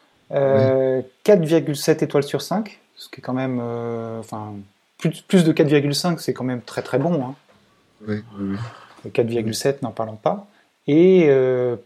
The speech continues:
Speaker 1: plein de gens qui ont adoré.
Speaker 2: Oui, oui.
Speaker 1: Est-ce que ça fait du bien ?
Speaker 2: Oui, oui, ça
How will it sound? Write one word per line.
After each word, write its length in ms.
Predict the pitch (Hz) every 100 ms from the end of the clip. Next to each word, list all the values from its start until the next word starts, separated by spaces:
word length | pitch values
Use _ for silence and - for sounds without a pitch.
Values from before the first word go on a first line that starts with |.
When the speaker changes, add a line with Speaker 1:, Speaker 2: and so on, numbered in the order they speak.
| -
Speaker 1:
plein 280 | 143 151 156
de 200 | 135 131
gens 280 | 120 190
qui 300 | 208 - 143
ont 280 | 135 160 180 - _ _ _ -
adoré. 400 | 147 160 131 104 - _ _ _ 160 _ _ _ _ -
Speaker 2:
Oui, 220 | 90 85 - _ _ _ 107
oui. 100 | 104 92 _ _ _
Speaker 1:
Est-ce 100 | -
que 60 | 190
ça 100 | 185
fait 100 | 185
du 100 | 156
bien ? 200 | 127 131 _ _ _ _ _ _ _ _ _ _ _ _ _
Speaker 2:
Oui, 300 | 117 120 - - _ _
oui, 280 | 110 95 98
ça 180 | - -